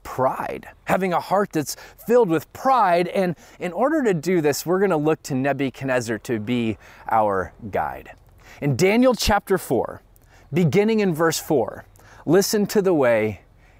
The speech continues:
this reads. It says, "I, Nebuchadnezzar, was at ease in my house and prospering in my palace." See, one of the things that we're supposed to see here is that Nebuchadnezzar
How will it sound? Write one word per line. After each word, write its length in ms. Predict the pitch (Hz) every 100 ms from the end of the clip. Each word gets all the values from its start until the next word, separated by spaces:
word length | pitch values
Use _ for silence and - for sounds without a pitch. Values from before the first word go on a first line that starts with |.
| _ -
this 240 | 107 107 -
reads. 480 | 85 73 - - - - - - -
It 100 | 143
says, 220 | 190 156
"I, 240 | 190 202 247
Nebuchadnezzar, 840 | 202 214 220 233 254 202 127 139
was 180 | 156 147
at 160 | 165 143 -
ease 520 | 208 240 180 180 165
in 200 | 180 175
my 180 | 170 170
house 420 | 143 160 123 -
and 200 | 156 143
prospering 800 | - 214 214 - - 156 139 143
in 260 | - 170 165
my 360 | 151 147 139 - - - -
palace." 800 | 135 120 107 82 - - - - _ - -
See, 160 | - 214
one 160 | 226
of 60 | 254
the 100 | 208
things 220 | 226 202
that 80 | 185
we're 120 | 180
supposed 540 | 160 160 - 240 208
to 80 | 175
see 320 | 151 - 196
here 300 | 165 151 120 - - -
is 140 | 165
that 120 | 170
Nebuchadnezzar 880 | 160 180 220 240 220 160 143 139 190